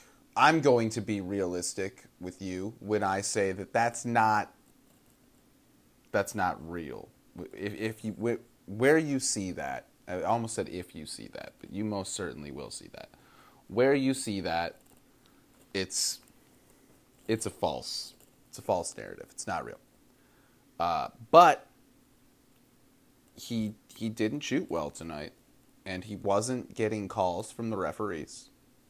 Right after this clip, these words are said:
Uh, I mentioned it in the first part of this, obviously. It's been a whole half of basketball for me since, uh, I said it, but for you probably a minute.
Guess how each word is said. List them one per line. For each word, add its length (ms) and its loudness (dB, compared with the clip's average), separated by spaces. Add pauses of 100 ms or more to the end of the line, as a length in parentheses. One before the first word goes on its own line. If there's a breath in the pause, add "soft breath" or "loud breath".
(180)
Uh, 60 -8
I 140 -4
mentioned 440 -4
it 200 -2 (120)
in 200 -10
the 80 -8
first 360 -6
part 220 -6
of 120 -18
this, 280 -8
obviously. 580 -8 (1800 soft breath)
It's 120 -14
been 200 -2
a 40 -6
whole 200 -6
half 280 -6
of 100 -16
basketball 720 -6
for 180 -14
me 440 -12 (360)
since, 560 -8
uh, 180 -10
I 100 -6
said 300 -8
it, 180 -10
but 200 -16
for 140 -14
you 240 -8
probably 640 -10 (380)
a 60 -10
minute. 460 -10